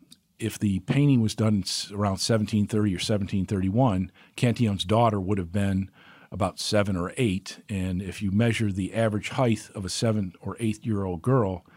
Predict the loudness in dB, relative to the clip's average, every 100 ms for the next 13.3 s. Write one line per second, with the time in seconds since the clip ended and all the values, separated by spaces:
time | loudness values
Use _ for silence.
0 | -20 -20 -20 -20 -8 -4 -2 -4 -4 -6
1 | 0 0 0 -2 0 2 2 0 -6 -2
2 | 0 0 -8 -10 _ _ -8 0 0 0
3 | _ _ _ -6 0 0 -2 -4 0 0
4 | 0 0 -4 -2 -4 -4 -6 -16 -20 _
5 | -20 -20 -16 -2 -2 0 2 4 4 4
6 | 4 4 4 2 2 -2 -10 _ _ _
7 | _ _ _ _ -4 0 0 -2 -8 -20
8 | _ _ 0 4 6 4 0 -6 -14 _
9 | -20 -20 -20 -20 _ -8 -6 -8 -12 -18
10 | -20 _ _ -4 -2 0 -2 -2 -2 -2
11 | -2 _ _ _ _ _ _ _ _ 0
12 | 2 4 4 4 0 0 2 4 4 4
13 | 2 0